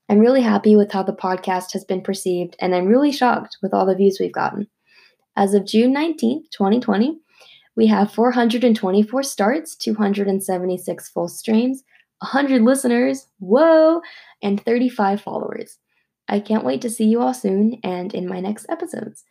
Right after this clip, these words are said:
Hopefully next time on Sipping Soup, I'll be rating and explaining the different sides of TikTok, or I'll be interviewing my infamous grandma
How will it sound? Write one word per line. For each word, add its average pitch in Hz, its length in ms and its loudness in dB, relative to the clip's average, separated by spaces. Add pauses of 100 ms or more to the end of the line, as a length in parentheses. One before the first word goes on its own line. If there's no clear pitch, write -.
(400)
Hopefully 285 380 2
next 240 240 0
time 214 240 4
on 208 140 4
Sipping 202 320 2
Soup, 254 360 -2 (120)
I'll 190 180 0
be 185 160 2
rating 214 580 0
and 190 220 -2
explaining 180 540 -2
the 180 80 -4
different 180 360 -6
sides 180 300 -4
of 175 140 -6
TikTok, 294 640 -4
or 262 220 4
I'll 226 220 2
be 214 200 4
interviewing 185 520 2
my 175 200 -4
infamous 269 420 -2
grandma 214 440 0